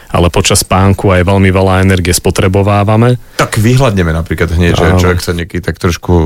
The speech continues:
Speaker 2: večer, e, nejak ne-, neudrží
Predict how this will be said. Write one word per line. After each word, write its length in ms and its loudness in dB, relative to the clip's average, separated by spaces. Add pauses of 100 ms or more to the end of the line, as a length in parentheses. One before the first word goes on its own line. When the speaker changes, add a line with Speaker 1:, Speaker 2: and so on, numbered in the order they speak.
(140)
Speaker 2:
večer, 300 -2
e, 180 0 (380)
nejak 300 -4
ne-, 200 0
neudrží 600 2